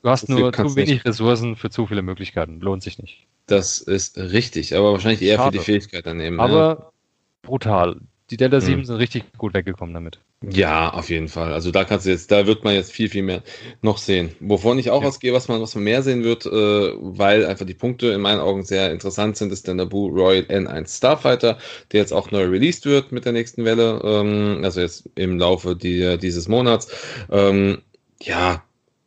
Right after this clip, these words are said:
Speaker 2: zwischen vierunddreißig und
Speaker 1: Bin
Speaker 2: das ist
Speaker 1: gespannt,
Speaker 2: ein
Speaker 1: was er
Speaker 2: teuer
Speaker 1: kann.
Speaker 2: fünfundvierzig, Padman natürlich am teuersten. Padmans Fähigkeit ist unglaublich interessant. Ähm,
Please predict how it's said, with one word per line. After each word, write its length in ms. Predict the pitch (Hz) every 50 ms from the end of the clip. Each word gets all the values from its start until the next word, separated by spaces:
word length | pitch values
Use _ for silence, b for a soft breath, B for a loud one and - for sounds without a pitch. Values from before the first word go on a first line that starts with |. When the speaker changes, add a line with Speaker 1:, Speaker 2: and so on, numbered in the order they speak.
| _ _ _ _ _ _ _ _ -
Speaker 2:
zwischen 280 | - 117 110 107 120
vierunddreißig 1040 | 110 - - 160 165 160 147 - 123 123 127 127 127 117 120 123 120 120 113 - -
und 560 | - 104 101 101 101 101 101 95 - - - _ _ _
Speaker 1:
Bin 180 | - 113 123 127
Speaker 2:
das 120 | 113 120
ist 40 | 113
Speaker 1:
gespannt, 280 | 117 113 107 110 110 -
Speaker 2:
ein 40 | 120
Speaker 1:
was 60 | 120 120
er 60 | 98
Speaker 2:
teuer 100 | 87 -
Speaker 1:
kann. 180 | - 92 90 90 B B B B B _ _
Speaker 2:
fünfundvierzig, 840 | - - - 143 143 143 139 131 - 131 135 131 - - 131 -
Padman 380 | - - 120 120 - 131 123 113
natürlich 380 | 110 107 98 113 110 - - -
am 100 | 90 92
teuersten. 500 | - 117 123 127 120 113 - - 113 101
Padmans 340 | - 113 107 - - 95 -
Fähigkeit 340 | - 104 98 - - 92 85
ist 160 | - - -
unglaublich 520 | 123 135 131 - 120 - - - 104 104
interessant. 520 | - 104 104 110 104 95 104 101 101 107 - B B B B B 117 101 B
Ähm, 540 | - 98 98 98 98 95 95 95 95 95